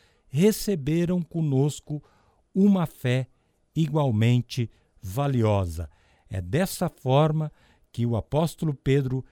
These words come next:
inicia a sua segunda carta. A carta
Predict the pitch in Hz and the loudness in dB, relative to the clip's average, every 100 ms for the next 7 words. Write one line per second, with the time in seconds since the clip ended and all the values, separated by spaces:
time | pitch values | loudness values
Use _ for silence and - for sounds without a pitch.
0 | _ _ - 214 247 214 151 - 170 196 | _ _ 0 2 6 4 2 -2 0 2
1 | 147 101 92 _ _ - 123 117 - 156 | 2 0 -4 _ _ -6 -4 -2 -4 0
2 | 156 143 - 143 107 170 180 156 - 101 | 2 2 -2 -4 -2 -2 0 -4 -4 -4
3 | 87 - _ _ _ 135 131 - 160 170 | -4 -10 _ _ _ -2 -2 0 0 0
4 | 120 - | -2 -6